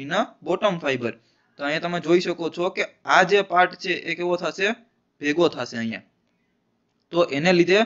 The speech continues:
આ જે part છે એ કમ્પ્રેશનમાં આવશે અને અહીંયા જે છે એ શું થશે? expand થશે, એટલે એ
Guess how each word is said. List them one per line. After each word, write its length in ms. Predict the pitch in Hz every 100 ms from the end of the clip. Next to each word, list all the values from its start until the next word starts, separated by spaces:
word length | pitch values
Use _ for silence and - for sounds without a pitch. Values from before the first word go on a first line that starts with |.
| - _ - 127
આ 60 | 151
જે 100 | 175 165
part 180 | 160 160
છે 60 | 170
એ 40 | 143
કમ્પ્રેશનમાં 560 | 147 170 175 170 170
આવશે 220 | 165 165 170 -
અને 140 | 135 139
અહીંયા 340 | - 156 165 165
જે 80 | 160
છે 60 | 165 139
એ 20 | 139
શું 100 | 165 160
થશે? 280 | - 170 190 - _ _ -
expand 480 | 123 - - 165 165
થશે, 220 | 139 131 143
એટલે 180 | 123 147
એ 20 | 139